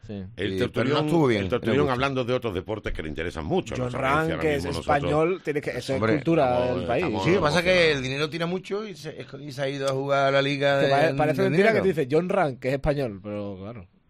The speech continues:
Speaker 1: Los padres son vascos,
Speaker 3: Son
Speaker 1: creo,
Speaker 3: vascos, sí, son
Speaker 1: y
Speaker 3: vascos, son vascos.
Speaker 1: y se llama John.
Speaker 3: Y
Speaker 1: Déjalo,
Speaker 3: tiene, me
Speaker 1: déjalo,
Speaker 3: parece que
Speaker 1: chaval.
Speaker 3: veintiocho,
Speaker 2: En
Speaker 3: treinta y
Speaker 2: definitiva,
Speaker 3: treinta años.
Speaker 2: señores, que no es ninguna tragedia, aunque no es positivo, irse a tercera. La tragedia es no ponerse de acuerdo.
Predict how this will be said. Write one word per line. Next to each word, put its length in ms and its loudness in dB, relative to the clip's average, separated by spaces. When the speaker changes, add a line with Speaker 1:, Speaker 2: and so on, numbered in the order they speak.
Speaker 1:
Los 220 -12
padres 320 -4
son 200 -8
vascos, 340 -2
Speaker 3:
Son 100 -6
Speaker 1:
creo, 140 0
Speaker 3:
vascos, 300 0
sí, 160 -2
son 100 -2
Speaker 1:
y 40 -2
Speaker 3:
vascos, 420 -4
son 100 -12
vascos. 260 -16
Speaker 1:
y 260 -12
se 120 -12
llama 200 -6
John. 160 -6
Speaker 3:
Y 40 -12
Speaker 1:
Déjalo, 140 -8
Speaker 3:
tiene, 280 -2
me 100 -6
Speaker 1:
déjalo, 220 -4
Speaker 3:
parece 160 -2
que 40 -2
Speaker 1:
chaval. 240 -2
Speaker 3:
veintiocho, 480 -6
Speaker 2:
En 60 -10
Speaker 3:
treinta 240 -2
y 40 2
Speaker 2:
definitiva, 520 0
Speaker 3:
treinta 80 -6
años. 640 -6
Speaker 2:
señores, 420 0
que 180 -2
no 220 0
es 60 2
ninguna 380 0
tragedia, 440 -2
aunque 220 -4
no 120 -2
es 80 -2
positivo, 680 -6
irse 280 -6
a 40 -6
tercera. 380 -4
La 160 -4
tragedia 420 0
es 60 -2
no 120 0
ponerse 320 -2
de 60 -2
acuerdo. 240 -12